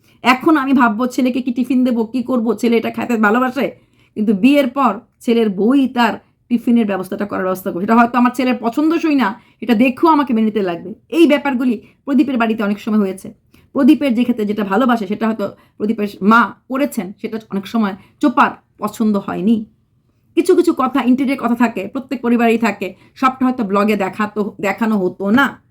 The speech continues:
সেই জিনিসটা হয়তো চোপার পছন্দ হয়নি, সে হয়তো তার স-,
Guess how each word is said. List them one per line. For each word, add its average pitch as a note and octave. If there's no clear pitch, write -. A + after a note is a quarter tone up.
সেই E4
জিনিসটা D#4
হয়তো C#4+
চোপার B3
পছন্দ A3
হয়নি, A3
সে D#4
হয়তো C4+
তার A#3+
স-, -